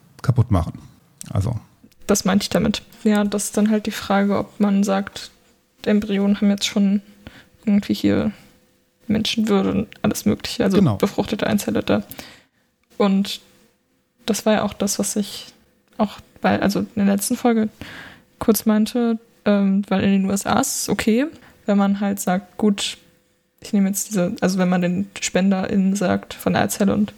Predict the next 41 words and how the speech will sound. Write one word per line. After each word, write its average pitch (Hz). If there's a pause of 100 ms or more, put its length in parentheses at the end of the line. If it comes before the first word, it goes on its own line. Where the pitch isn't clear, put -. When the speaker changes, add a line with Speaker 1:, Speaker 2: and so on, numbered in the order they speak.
(460)
Speaker 2:
von -
den 190
Spermien, 208 (420)
dann 190
sagt, 190
gut, 214
daraus 185
wird 202
jetzt 202
nichts, 202
das 214
benutzen 190
wir 190
für -
Forschungszwecke, 208 (600)
dann 202
ist 202
okay. 214 (580)
In 214
Deutschland 208
geht 208
das -
gar 196
nicht. 214 (520)
Speaker 1:
Genau, 78
in 104
Deutschland 113
gibt's -
das, -
ähm, 98 (100)
Embryonenschutzgesetz. 107 (480)
Speaker 2:
Was 208
aber 214
auch - (680)
an 208
manchen 240
Stellen 226
relativ 226
unspezifisch -
ist, -
beziehungsweise 202